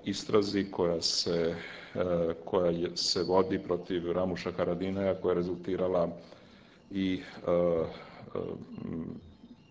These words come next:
poternicom koja je za njim raspisana i koja se odnosi na jedan konkretan zločin počinjen devedeset devete godine u, e,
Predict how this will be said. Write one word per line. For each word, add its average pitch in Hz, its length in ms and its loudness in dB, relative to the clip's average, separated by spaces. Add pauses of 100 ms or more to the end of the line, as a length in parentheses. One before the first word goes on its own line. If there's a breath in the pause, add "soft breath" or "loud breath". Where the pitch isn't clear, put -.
poternicom 92 720 0
koja 78 280 -2
je 80 80 -4
za 95 140 -2
njim 95 200 2
raspisana 92 580 0
i 87 100 -2
koja 90 140 2
se - 120 0
odnosi 90 340 0
na 87 100 0
jedan 85 200 0
konkretan 90 480 0
zločin 87 540 0 (600 loud breath)
počinjen 90 500 2
devedeset 82 400 0
devete 87 380 0
godine 90 560 2 (260 loud breath)
u, 90 280 0 (680 loud breath)
e, - 40 -4